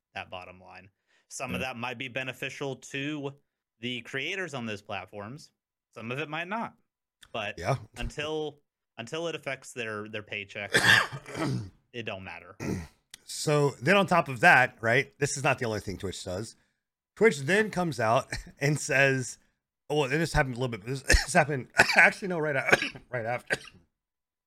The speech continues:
Speaker 3: Right after, which was Twitch said,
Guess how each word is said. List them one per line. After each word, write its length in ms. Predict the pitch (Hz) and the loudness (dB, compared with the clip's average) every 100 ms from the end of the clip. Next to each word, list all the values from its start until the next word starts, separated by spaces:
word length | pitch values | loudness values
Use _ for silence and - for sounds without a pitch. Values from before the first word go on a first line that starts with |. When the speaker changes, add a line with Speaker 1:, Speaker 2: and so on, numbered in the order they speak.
| _ _ _ _ _ _ _ _ _ - 135 143 - 208 | _ _ _ _ _ _ _ _ _ 2 4 6 4 2
Speaker 3:
Right 160 | 151 147 | 2 6
after, 300 | 175 143 127 | 6 6 0
which 240 | 135 - | 0 -2
was 400 | 131 131 127 - - | 0 2 0 -4 0
Twitch 240 | 208 202 | 0 0
said, 340 | 135 127 131 | 2 4 2